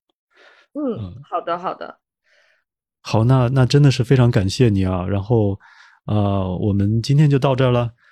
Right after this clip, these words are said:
Speaker 2: 我们一起跟观众朋友们，
Speaker 1: 嗯。
Speaker 2: 听众朋友们，我们这个节目之类，我们，我们今天是一个纯音频的一个录制，所以跟我们的听众，听众朋友就说个再见，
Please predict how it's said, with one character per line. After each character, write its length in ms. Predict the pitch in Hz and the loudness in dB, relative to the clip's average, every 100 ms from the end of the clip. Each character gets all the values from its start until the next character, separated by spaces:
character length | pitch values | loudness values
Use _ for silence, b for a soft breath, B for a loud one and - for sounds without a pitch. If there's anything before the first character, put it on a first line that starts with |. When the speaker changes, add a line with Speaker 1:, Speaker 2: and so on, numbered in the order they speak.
| b | b
Speaker 2:
我 100 | - | -10
们 120 | 101 | -4
一 40 | 254 | -4
起 120 | 220 | -4
跟 160 | 101 113 | -6 -6
观 180 | 127 | -6
众 240 | 117 123 110 | -4 -4 -4
朋 260 | - 98 | -6 -8
友 120 | 104 101 | -6 -6
们， 180 | 101 98 | -6 -6
Speaker 1:
嗯。 140 | 95 | -10
Speaker 2:
听 140 | - 135 | -4 -2
众 120 | 127 | -2
朋 100 | 107 | -4
友 120 | 101 | -6
们， 160 | 90 87 | -8 -10
我 140 | 104 | -8
们 80 | 104 | -4
这 140 | 117 | -2
个 60 | 113 | -2
节 180 | 101 98 | -2 -4
目 140 | 107 | -4
之 140 | 101 98 | -4 -4
类， 180 | 92 104 | -4 -6
我 100 | 117 | -6
们， 100 | 110 | -2
我 60 | 113 | 0
们 60 | |
今 140 | 120 160 | 2 4
天 120 | 165 | 4
是 140 | - | 4
一 80 | 131 | 2
个 300 | 127 117 101 | 2 0 -2
纯 200 | - 120 | 0 2
音 160 | 147 165 | 4 4
频 160 | - | 2
的 80 | 101 | -2
一 60 | 98 | -2
个 80 | 95 | -2
录 180 | 98 | -2
制， 180 | 90 101 | -4 -8
所 180 | 92 107 | -6 -4
以 160 | 98 92 | -4 -4
跟 240 | 110 101 | -4 -4
我 80 | 98 | -6
们 100 | 90 | -8
的 60 | 95 | -6
听 180 | - | -4
众， 160 | 113 107 | -2 -4
听 140 | - 131 | -2 2
众 140 | 135 | 2
朋 140 | 107 101 | 0 -4
友 80 | |
就 180 | 90 95 | -4 -6
说 300 | 95 120 110 | -4 0 0
个 120 | 104 | 0
再 160 | 104 117 | -2 0
见， 220 | 107 117 | 0 -2